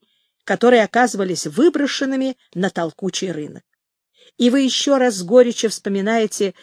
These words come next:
все рассказы о том, как селедки и огурцы оказывались завернутыми в ценнейшие листы,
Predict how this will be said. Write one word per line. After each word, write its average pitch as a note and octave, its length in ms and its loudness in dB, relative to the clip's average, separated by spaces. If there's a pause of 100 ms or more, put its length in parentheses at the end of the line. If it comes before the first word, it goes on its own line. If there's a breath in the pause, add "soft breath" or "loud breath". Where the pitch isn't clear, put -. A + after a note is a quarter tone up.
(260 soft breath)
все - 400 4
рассказы C#4+ 640 0
о A3 100 0
том, B3+ 240 -2
как G#3 240 -6
селедки G#3 560 -2
и E3 40 -2
огурцы E3 680 -2 (520)
оказывались D4 680 2
завернутыми B3 720 2
в - 80 -10
ценнейшие D4+ 840 0
листы, C4+ 640 0